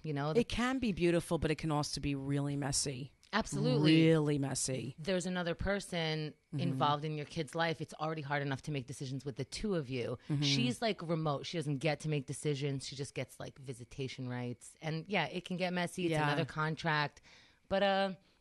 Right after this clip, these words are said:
Speaker 1: it's just another way to go.
Speaker 2: Yeah, it's, of course. And everyone has their own feelings and opinions about it. But this was just more. And it's interesting 'cause you can really choose. I mean, the person that we chose has,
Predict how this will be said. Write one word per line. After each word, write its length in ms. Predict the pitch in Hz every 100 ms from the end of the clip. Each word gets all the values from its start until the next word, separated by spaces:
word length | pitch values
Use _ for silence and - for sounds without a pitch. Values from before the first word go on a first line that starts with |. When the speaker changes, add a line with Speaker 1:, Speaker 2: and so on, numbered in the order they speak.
| _ -
Speaker 1:
it's 100 | 240
just 160 | 294 262
another 300 | 214 175 160
way 120 | 151
to 60 | 139
go. 380 | 135 123 131 131
Speaker 2:
Yeah, 340 | 240 262 190 -
it's, 140 | 226 -
of 160 | -
course. 360 | - 339 311 -
And 140 | 202
everyone 400 | 202 214 233 220
has 220 | 202 196
their 180 | 180 175
own 440 | 147 165 165 165 160
feelings 520 | - 170 165 160 143
and 100 | 151
opinions 460 | 139 165 170 156
about 260 | 143 139 131
it. 100 | 131
But 140 | 147 -
this 220 | 165 -
was 280 | 156 - -
just 260 | 165 -
more. 160 | 160 156
And 180 | 165 175
it's 180 | 165 -
interesting 480 | 220 262 247 175 156
'cause 140 | 147
you 120 | 147
can 160 | - 151
really 240 | 160 175 135
choose. 480 | - 156 143 - -
I 60 |
mean, 180 | 160 147
the 80 | 143
person 440 | - 165 - 156
that 120 | 139
we 140 | 131 131
chose 360 | - 160 147 -
has, 280 | 135 127